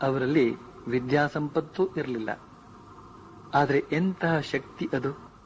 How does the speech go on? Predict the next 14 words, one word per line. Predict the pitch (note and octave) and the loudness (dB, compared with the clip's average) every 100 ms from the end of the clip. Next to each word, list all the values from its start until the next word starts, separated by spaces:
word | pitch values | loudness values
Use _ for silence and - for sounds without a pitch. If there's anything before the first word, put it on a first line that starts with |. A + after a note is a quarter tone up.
| - - - - - - - - | -20 -20 -20 -20 -20 -20 -20 -2
ಮಹಾಮಾತೆಗೆ | C#3 C3+ F3 D#3+ C#3 C3+ B2+ A#2+ B2 | 2 4 6 6 4 2 0 0 0
ಜಯವಾಗಲಿ, | B2 C#3 D3+ A#2+ A2 G#2+ - - - - - - - - - - | 4 4 4 0 -2 -6 -10 -20 -20 -20 -20 -20 -20 -20 -20 -6
ಜಗನ್ಮಾತೆಗೆ | C3 D#3 E3+ G#3 F3+ E3 D3+ C3 C3 | 2 4 6 4 4 2 0 -2 -2
ಜಯವಾಗಲಿ, | C3 E3+ F#3 D3 A#2 G2+ - - - - - - - - - - - - | 2 4 4 2 0 -6 -10 -20 -20 -20 -20 -20 -20 -20 -20 -20 -16 -2
ಶಕ್ತಿಮಯಿಯಾದ | F3 - - A3 G3+ F#3+ F3 D#3 C#3+ | 0 0 2 4 6 6 4 4 4
ಜಗದಂಬೆಗೆ | B2+ D3 F3+ E3+ D3+ C3 B2+ | 2 4 4 4 2 -2 -2
ಜಯವಾಗಲಿ. | B2 C3+ D#3 D3 A#2+ G#2 G#2 - - - - - - - - - - - | 2 2 2 0 0 -4 -8 -18 -20 -20 -20 -20 -20 -20 -20 -20 -20 -4
ನಾವು | B2+ B2+ B2+ B2 | 2 4 2 -2
ಸ್ವತಃ | A2+ C#3 C#3+ F3 D3 - | -2 0 4 4 2 0
ದಕ್ಕಿಸಿಕೊಳ್ಳಲಾಗದ | B2+ C3+ - E3 E3 D3 C3 A#2+ C#3+ D#3+ | -4 -4 -4 -6 0 2 2 2 2 2
ವಿಷವನ್ನೆಲ್ಲ | C3+ A#2+ D3+ D3 C#3+ D3+ F3 A2+ - - - - - - - - - - - | 2 2 4 4 4 2 2 2 -2 -18 -20 -20 -20 -20 -20 -20 -20 -18 0
ಶ್ರೀಮಾತೆಯವರಿಗೆ | D#3 G3 G3+ G#3 G#3 F#3+ E3+ D#3 D3 | 4 6 6 4 2 0 0 -2 -2
ರವಾನಿಸ್ತಾ | C3+ C3 D3 D#3+ - D#3+ | -2 -2 -2 -4 -4 -2
ಇದ್ದೇವೆ. | C#3 A#2+ B2 A2 | 0 0 -2 -2